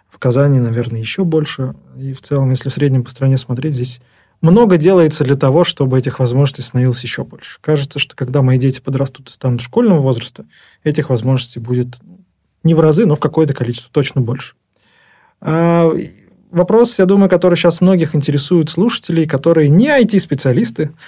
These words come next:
Понятно, что можно пойти и стать айтишником, щас это как много программ, но какие, каких специалистах нуждается город, э,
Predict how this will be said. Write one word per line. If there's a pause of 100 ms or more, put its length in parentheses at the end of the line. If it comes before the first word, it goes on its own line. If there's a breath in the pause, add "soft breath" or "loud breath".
Понятно,
что
можно
пойти
и
стать
айтишником,
щас
это
как
много
программ, (420 loud breath)
но
какие, (280)
каких
специалистах
нуждается
город,
э,